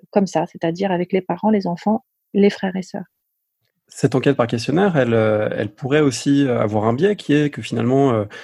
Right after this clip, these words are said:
Speaker 2: euh, soixante ans après ou soixante-dix ans après, on a les survivants, on a les gens qui,
Speaker 1: Mhm.
Speaker 2: euh, euh, finalement, pour certains, s'en sont, entre guillemets, bien sortis parce qu'ils ont réussi à fonder des familles, à avoir des liens familiaux, euh,
Speaker 1: Mhm.
Speaker 2: à garder un emploi, et cetera. Euh, mais il y a aussi beaucoup d'autres, euh, pour qui ça n'a pas été le cas. Et j'ai l'impression que pour, euh,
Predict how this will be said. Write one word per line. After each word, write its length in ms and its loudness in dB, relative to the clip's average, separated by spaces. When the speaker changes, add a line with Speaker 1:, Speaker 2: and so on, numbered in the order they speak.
Speaker 2:
euh, 220 -2
soixante 400 -4
ans 60 0
après 240 0
ou 80 0
soixante-dix 360 -6
ans 60 -6
après, 360 0
on 200 0
a 180 4
les 400 2
survivants, 840 -2
on 160 2
a 80 -2
les 120 -4
gens 280 0
qui, 320 -6
Speaker 1:
Mhm. 20 0
Speaker 2:
euh, 160 0
euh, 640 0
finalement, 420 2
pour 160 -8
certains, 240 2
s'en 120 0
sont, 340 -2
entre 160 -4
guillemets, 220 2
bien 160 2
sortis 340 0
parce 180 -4
qu'ils 160 -6
ont 80 2
réussi 400 0
à 40 -2
fonder 240 -2
des 100 -2
familles, 420 2
à 40 6
avoir 180 2
des 60 -2
liens 120 -2
familiaux, 540 0
euh, 160 2
Speaker 1:
Mhm. 120 4
Speaker 2:
à 100 4
garder 180 2
un 100 4
emploi, 220 2
et 40 -2
cetera. 420 0
Euh, 120 4
mais 80 2
il 20 4
y 60 6
a 20 4
aussi 340 0
beaucoup 380 -6
d'autres, 320 0
euh, 200 0
pour 160 -18
qui 120 -14
ça 120 -4
n'a 20 -14
pas 80 -2
été 160 -4
le 40 -8
cas. 140 4
Et 60 6
j'ai 80 0
l'impression 340 -2
que 120 0
pour, 280 -2
euh, 80 0